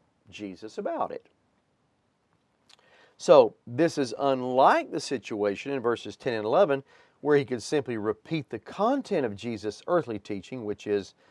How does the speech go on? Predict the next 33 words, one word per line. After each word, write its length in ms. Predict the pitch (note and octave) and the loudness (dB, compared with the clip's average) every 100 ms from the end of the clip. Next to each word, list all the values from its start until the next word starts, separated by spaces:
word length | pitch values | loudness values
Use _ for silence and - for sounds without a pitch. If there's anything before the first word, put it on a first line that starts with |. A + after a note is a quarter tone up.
| _ _ _ | _ _ _
"The 80 | - | -12
wife 300 | G#2 G#2+ G#2+ | 0 2 2
shall 180 | - G#2+ | 0 -6
not 160 | G2+ F#2+ | -6 -6
separate 420 | A#2 G2+ G2+ - | -6 -6 -6 -10
from 160 | G2 | -14
her 80 | F#2+ | -12
husband, 460 | F#2+ B2+ F2 F2 G#2+ | -2 -2 -2 -10 -12
and 100 | A2 | -10
the 60 | |
husband 320 | F#2+ G#2 F#2+ F2+ | -6 -6 -8 -12
should 140 | G2 | -12
not 100 | E2+ | -12
divorce 300 | F2 F#2 F2 | -12 -14 -14
his 180 | F2+ - | -18 -4
wife." 280 | A2+ A2 - _ _ _ _ _ | 0 0 -2 _ _ _ _ _
Thus, 220 | - E3+ B2+ | 4 4 6
verse 320 | C3 A#2 - _ | 0 0 -6 _
twelve 880 | - - F#3+ C4 C#4 B3+ F3 A#2 - - | -18 -6 -2 0 2 4 2 0 -12 -4
of 160 | A2 G#2 | -4 -4
First 320 | - A2+ - | -6 -6 -6
Corinthians 440 | - G#2+ G#2 G2 | -8 -8 -8 -10
seven 400 | - G#2 F2+ A2+ - _ _ _ _ B2+ | -6 -4 -4 -6 -14 _ _ _ _ -8
must 480 | C3+ F#3+ D#4 - | 4 6 6 2
mean 320 | C3+ A#2 A2 B2 | -6 -6 -4 -6
that 160 | - | -6
Paul 320 | - C3 C3+ | 0 4 4
has 260 | B2+ A#2 G#2 | 2 -4 -4
no 240 | A#2+ A#2 | -4 -4
record 680 | A2+ G#2 G#2+ D3+ F3 F3 E3+ | -4 -6 0 2 2 -2 -2
of 160 | B2 G2+ - | -2 -4 -6
any 400 | C#3 D#3+ G#3+ - | -4 -2 -4 -6
earthly 440 | B2+ C#3 C#3 D3+ | -2 0 0 -6